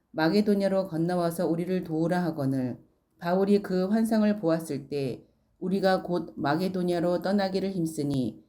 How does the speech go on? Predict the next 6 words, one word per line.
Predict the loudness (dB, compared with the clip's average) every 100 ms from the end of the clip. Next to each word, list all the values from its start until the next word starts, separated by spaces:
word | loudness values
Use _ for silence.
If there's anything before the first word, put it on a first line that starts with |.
| _ _ -4
이는 | 0 2 2
하나님이 | 2 4 4 2 -2
저 | -4 -4
사람들에게 | -2 0 0 0 -2 -2 -2 -4
복음을 | -6 -2 -2 -2
전하라고 | 0 2 2 -2 -4 -4 -4